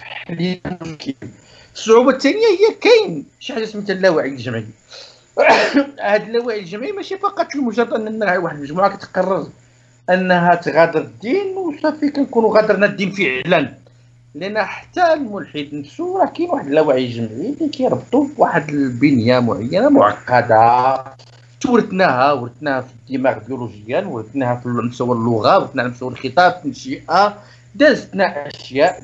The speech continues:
دا مرات علينا المستوى اللاوعي الجمعي. فبالتالي ما يمكنش نقولوا حنا غنساوها وغنزيدوا لقدام، لا. حتى، آه، التعامل، حتى لا اعتبرناها،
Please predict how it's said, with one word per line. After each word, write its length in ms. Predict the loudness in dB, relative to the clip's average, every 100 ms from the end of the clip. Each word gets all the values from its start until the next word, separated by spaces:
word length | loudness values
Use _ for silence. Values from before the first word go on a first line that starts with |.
| -4
دا 100 | -2
مرات 420 | 0 0 -2 -4
علينا 260 | -8 -4
المستوى 400 | -6 -6 -6 -6
اللاوعي 360 | 0 0 2 -2
الجمعي. 640 | -4 -8 -8 -4 -2 -2 -4 -14 -20 -20 _
فبالتالي 440 | 2 4 4 4
ما 100 | 4
يمكنش 320 | 4 0 -4 0
نقولوا 520 | -2 2 0 2 0
حنا 180 | 2 2
غنساوها 640 | 2 0 0 0 2 2
وغنزيدوا 480 | 2 -2 -6 -10 -12
لقدام، 520 | -12 -12 -4 -4 -4 -4
لا. 260 | -2 -2 -4 -20 _ _ _ _ _ _
حتى، 340 | -18 0 6 6
آه، 680 | 4 -4 -6 0 4 6
التعامل، 760 | 4 2 2 4 4 2 -2 -6
حتى 300 | -10 -4 -2
لا 100 | 0
اعتبرناها، 1400 | -2 -4 -4 -6 -10 -8 -6 -6 -6 -6 -6 -8 -8 -10